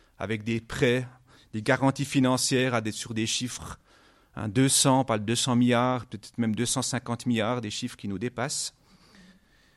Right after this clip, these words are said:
euh, qui vont permettre donc à l'U B S d'opérer à cette opération de reprise du Crédit Suisse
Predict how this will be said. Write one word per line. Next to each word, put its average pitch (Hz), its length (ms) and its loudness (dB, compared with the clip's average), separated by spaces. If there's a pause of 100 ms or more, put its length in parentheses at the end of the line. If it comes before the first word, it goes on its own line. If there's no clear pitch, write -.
(180)
euh, 101 560 -2
qui - 160 -6
vont 123 120 2
permettre 139 360 2
donc 127 180 0
à 127 60 2
l'U 135 140 2
B 127 100 0
S 135 180 6
d'opérer 123 380 0
à 120 60 0
cette - 180 -6
opération 120 540 -4
de 107 80 -2
reprise 147 600 2
du 113 120 -8
Crédit 123 320 -2
Suisse 143 420 -2